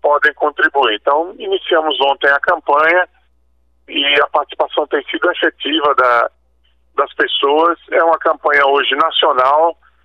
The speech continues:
temos pessoas também de, de outros estados, é, cineastas também que, que conhecem o nosso trabalho,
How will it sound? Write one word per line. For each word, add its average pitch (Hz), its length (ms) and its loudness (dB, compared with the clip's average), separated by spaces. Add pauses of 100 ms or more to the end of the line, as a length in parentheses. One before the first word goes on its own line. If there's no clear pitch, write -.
(280)
temos 143 220 -4
pessoas 147 440 -2
também 135 440 0
de, 123 540 2 (840)
de 131 160 -2
outros 151 380 0
estados, 139 840 2 (540)
é, - 200 0 (120)
cineastas 160 680 0
também 139 340 -2
que, 131 340 -4
que - 160 -18
conhecem 139 440 0
o 131 40 -2
nosso 131 180 0 (160)
trabalho, 120 460 0